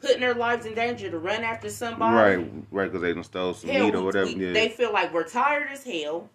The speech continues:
Speaker 1: we're underpaid, we're understaffed.
Speaker 2: But shit, let's, let's talk about that for a minute too, 'cause look at the effect that that's really taking. Like,
Speaker 1: That's what I'm saying. It's like it's a whole ripple effect to
Speaker 2: it's
Speaker 1: me.
Speaker 2: a, it's a crazy ripple effect. Like, ever since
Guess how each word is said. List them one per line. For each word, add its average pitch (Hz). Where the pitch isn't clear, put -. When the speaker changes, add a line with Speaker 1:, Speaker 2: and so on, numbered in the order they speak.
Speaker 1:
we're 170
underpaid, 180
we're 196
understaffed. 156
Speaker 2:
But 101
shit, 117
let's, 120
let's 113
talk 123
about 113
that 151
for 131
a -
minute 117
too, 143
'cause 104
look 113
at 110
the 95
effect 101
that 82
that's 87
really 85
taking. 87
Like, 78
Speaker 1:
That's 254
what 269
I'm 254
saying. 330
It's 240
like 254
it's 240
a 233
whole 226
ripple 220
effect 156
to 110
Speaker 2:
it's 120
Speaker 1:
me. 98
Speaker 2:
a, 85
it's 113
a -
crazy 107
ripple 92
effect. 82
Like, 78
ever 98
since 104